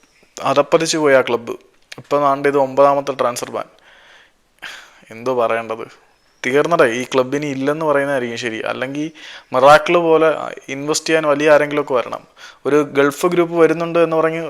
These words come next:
റിപ്പോർട്ടും കാര്യങ്ങളൊക്കെ ഉണ്ടായിരുന്നു. ആ ചർച്ചയൊക്കെ അലസി പിരിഞ്ഞതായിട്ടാണ് ഇപ്പോൾ അറിയുന്നത്. നല്ലൊരു ഇൻവെസ്റ്റർ വന്നാൽ രക്ഷപ്പെടും, അല്ലെങ്കിൽ അകാല ചരമം.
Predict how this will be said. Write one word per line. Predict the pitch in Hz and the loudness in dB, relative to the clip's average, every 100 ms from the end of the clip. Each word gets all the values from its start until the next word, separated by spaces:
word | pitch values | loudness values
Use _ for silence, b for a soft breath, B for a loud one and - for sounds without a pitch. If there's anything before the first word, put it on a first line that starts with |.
| 147 | -8
റിപ്പോർട്ടും | - 156 156 151 | -4 -4 0 2
കാര്യങ്ങളൊക്കെ | 147 147 147 143 | 2 0 -4 -4
ഉണ്ടായിരുന്നു. | 131 131 131 127 127 | 0 0 -2 -6 -4
ആ | 127 | -2
ചർച്ചയൊക്കെ | 131 131 143 139 131 | -4 -2 -4 0 0
അലസി | 131 139 139 | 0 -4 -6
പിരിഞ്ഞതായിട്ടാണ് | 131 131 127 123 120 113 | -6 -4 -4 -2 -4 -2
ഇപ്പോൾ | 110 | -2
അറിയുന്നത്. | 107 113 117 127 - b b b b b b b b - 113 | -2 -6 -12 -16 -18 b b b b b b b b -6 -2
നല്ലൊരു | 120 143 143 | 2 2 0
ഇൻവെസ്റ്റർ | 151 156 175 180 | -2 -2 0 0
വന്നാൽ | 170 175 196 147 B B 139 | 0 0 0 -4 B B -2
രക്ഷപ്പെടും, | 139 165 147 135 - - | 0 -2 -2 -4 -10 -10
അല്ലെങ്കിൽ | 127 131 139 156 - _ _ _ _ - 127 | -8 -8 -8 -12 -14 _ _ _ _ -12 -4
അകാല | 127 131 131 131 | 2 4 4 0
ചരമം. | 117 113 113 | -2 -6 -10